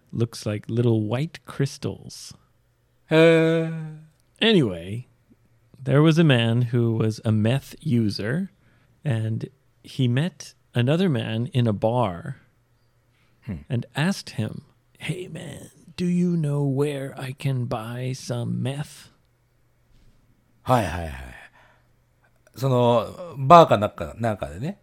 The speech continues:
Speaker 2: えー、男の人に、「ど-、ちょっとどっかで買えないかな」っていうのを話しか-、を持ちかけたわけだね。
Speaker 1: And the guy in the bar said, "Oh,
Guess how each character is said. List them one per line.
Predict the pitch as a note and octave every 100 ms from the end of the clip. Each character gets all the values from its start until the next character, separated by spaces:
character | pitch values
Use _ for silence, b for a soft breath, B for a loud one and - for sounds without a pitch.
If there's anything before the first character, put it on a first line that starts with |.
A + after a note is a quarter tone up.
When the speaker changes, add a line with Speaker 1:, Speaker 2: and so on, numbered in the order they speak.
| _ -
Speaker 2:
え | F#2 E2 D2+ C#2 C2+ - -
ー、 | -
男 | B2 A2+ G#2+
の |
人 | G2+
に、 | F2
「ど-、 | A#2 A#2
ち | -
ょ |
っ |
と | F2+ D2+ _ -
ど |
っ | A#2
か | D#2
で |
買 | - C3
え |
な | C#3+
い | C#3+
か | F2
な」 | C#2+ C2 - - b b b
っ |
て | G2+ E2 _ _ _ -
い | B2+
う |
の | A2
を |
話 | - G#2 G#2+
し |
か-、 | - G2+
を | - D#2
持 | G2
ち | -
か | A#2+
け | A#2
た |
わ | G2
け | -
だ | -
ね。 | A#3 _ -
Speaker 1:
And | B2 A2+
the |
guy | A2 A2 A2+ A2+
in | B2 A#2
the | G#2
bar | G2+ G#2 A2
said, | G2+ F#2+ G2
"Oh, | C3 C#3 B2+ A2 G2